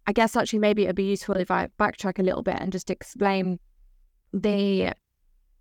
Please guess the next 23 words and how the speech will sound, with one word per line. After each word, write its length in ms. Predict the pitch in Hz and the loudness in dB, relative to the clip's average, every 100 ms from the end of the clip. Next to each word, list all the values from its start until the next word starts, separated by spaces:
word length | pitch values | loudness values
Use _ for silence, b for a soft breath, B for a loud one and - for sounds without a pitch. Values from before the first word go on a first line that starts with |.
| _ _ - | _ _ 0
new 460 | 220 233 233 226 - | 4 6 6 4 2
ultra-processing 760 | 208 - 202 196 - 190 190 | -2 -2 0 0 0 -2 -2
food 300 | 190 196 185 - | 0 0 0 -4
categorization 1080 | - 185 - 185 185 180 202 190 190 185 175 _ _ _ _ | -8 -8 -6 -2 -2 0 0 0 0 -2 -2 _ _ _ _
system, 680 | - 277 - - - 214 247 - - | -4 -4 -4 -8 -2 0 0 -2 -2
um, 300 | 185 180 170 | 0 0 -2
by 160 | 175 | -2
noba. 320 | 190 190 190 | 0 0 0
It's 120 | - 202 | -2 2
a 40 | |
new 180 | 214 233 | 2 4
label 560 | 208 190 185 185 185 - _ _ - | 4 2 2 2 0 -4 _ _ -4
intended 560 | 202 - 233 240 240 | -4 0 2 4 2
to 80 | 226 | 0
cross-categorize 1040 | - 196 - - - 190 196 202 196 190 | -2 -4 -4 -10 -6 -6 0 2 2 0
foods 300 | - 180 175 | -2 0 0
that 80 | 196 | -2
have 120 | - | -2
undergone 460 | 190 190 185 180 180 | 0 0 0 -2 -2
a 80 | - | -6
certain 280 | - 180 - | -6 -6 -4
degree 300 | - 175 - | -2 -2 -2
of 240 | 180 170 | -4 -4